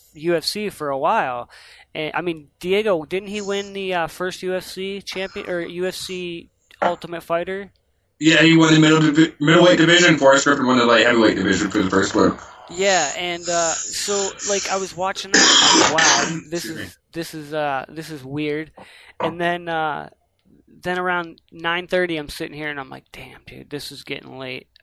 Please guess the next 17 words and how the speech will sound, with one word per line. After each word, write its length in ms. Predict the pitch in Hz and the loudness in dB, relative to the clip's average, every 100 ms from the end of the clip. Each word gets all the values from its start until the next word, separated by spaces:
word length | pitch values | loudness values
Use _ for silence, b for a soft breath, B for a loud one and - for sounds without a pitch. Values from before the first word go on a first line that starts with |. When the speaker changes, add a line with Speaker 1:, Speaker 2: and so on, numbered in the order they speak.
| - | -6
Speaker 1:
I'm 200 | 156 151 | -6 -4
like, 160 | 143 | -4
"I 120 | 160 | -2
hope 200 | 156 165 | -2 -4
these 180 | 151 147 | -4 -10
fights 300 | - 147 143 | -4 -4 -4
go 200 | - 135 | -8 -8
pretty 260 | - 151 135 | -8 -8 -8
fast." 480 | - 147 143 131 139 | -2 0 0 -4 -12
And 120 | 135 | -12
then 220 | 135 135 B B B B B B - _ - _ _ - - _ | -12 -14 B B B B B B -20 _ -20 _ _ -20 -20 _
the 140 | - | -4
main 240 | 170 190 233 | 2 4 4
event 320 | 175 180 220 | 4 2 2
card 360 | 190 156 139 123 | 4 4 2 0
was 460 | 139 135 123 - - | 0 0 -2 -10 -12
fucking 640 | - 156 135 127 123 117 | -4 -2 -2 -8 -16 -20